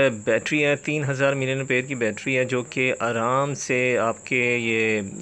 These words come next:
एक दिन निकाल देगी नेट यू-, वगैरह यूज़ करके, वीडियोज़ वगैरह देख के, गेम्स वगैरह खेल के भी, ठीक है। ये बैटरी हम इसमें डाल के इसको ऑन करके चेक करवाता हूँ मैं आपको, ठीक है।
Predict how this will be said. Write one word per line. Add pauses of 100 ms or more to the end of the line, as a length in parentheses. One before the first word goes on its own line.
(140)
एक
दिन
निकाल
देगी
नेट
यू-,
वगैरह
यूज़
करके,
वीडियोज़
वगैरह
देख
के,
गेम्स
वगैरह
खेल
के
भी, (760)
ठीक
है। (360)
ये
बैटरी
हम
इसमें
डाल
के
इसको
ऑन
करके
चेक
करवाता
हूँ
मैं
आपको,
ठीक
है।